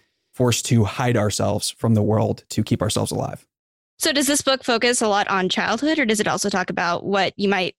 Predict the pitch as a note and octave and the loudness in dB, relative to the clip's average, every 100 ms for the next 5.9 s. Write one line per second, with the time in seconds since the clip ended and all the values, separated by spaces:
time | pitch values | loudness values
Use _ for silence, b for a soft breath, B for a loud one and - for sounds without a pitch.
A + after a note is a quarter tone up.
0 | _ - - G3+ F3+ F3 F#3 F3+ F#3+ G3 | _ -4 0 0 0 0 0 0 0 -2
1 | D#3 - - F#3 - F3 F3+ - - - | -2 -6 -6 -4 -2 -2 -2 -4 -4 0
2 | C3+ B2+ D#3 C#3+ - - D#3+ C3 A#2+ A2+ | 2 4 4 2 -4 -2 2 4 4 2
3 | - A#2+ B2 A#2 A#2 A#2 - A#2+ G#2 A2+ | 0 0 0 2 0 0 0 0 2 0
4 | A2+ - - - - A2+ A2+ B2 A#2 - | -2 -6 -6 -4 0 2 2 0 -2 -2
5 | - - - A2+ A2 G#2+ A2 - | -2 -2 -2 0 2 2 0 -4